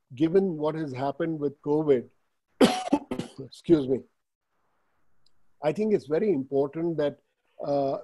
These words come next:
whether as a private sector or as a government, we at least convey our sincerity to, uh, or, or our responsibility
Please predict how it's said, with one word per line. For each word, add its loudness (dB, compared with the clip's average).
whether 6
as 0
a -2
private 0
sector -2
or -2
as 0
a 0
government, -2
we 4
at -4
least -4
convey 4
our 0
sincerity -2
to, 4
uh, 2
or, 0
or 0
our 0
responsibility 0